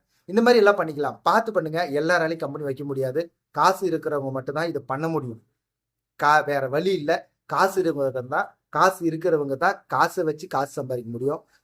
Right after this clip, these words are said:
காசு இல்லாதவங்க கடன் வாங்கி போட்டா அந்த கடன்காரன், கடன் கொடுத்தவன் தான் பொழைக்கான வழி, நீ பொழைக்க மாட்ட. அதனால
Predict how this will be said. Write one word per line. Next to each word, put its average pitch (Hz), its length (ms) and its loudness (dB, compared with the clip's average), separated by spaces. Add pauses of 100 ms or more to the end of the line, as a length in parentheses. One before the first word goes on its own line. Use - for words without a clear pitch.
காசு 165 300 0
இல்லாதவங்க 151 560 0 (240)
கடன் 165 280 2
வாங்கி 160 260 0
போட்டா 151 440 2
அந்த 135 240 -2
கடன்காரன், 165 540 0 (220)
கடன் 165 240 0
கொடுத்தவன் 160 380 0
தான் 175 160 0
பொழைக்கான 143 360 -4
வழி, 131 220 -6
நீ 147 280 -8
பொழைக்க 147 260 -4
மாட்ட. 131 240 -8 (360)
அதனால 135 380 -2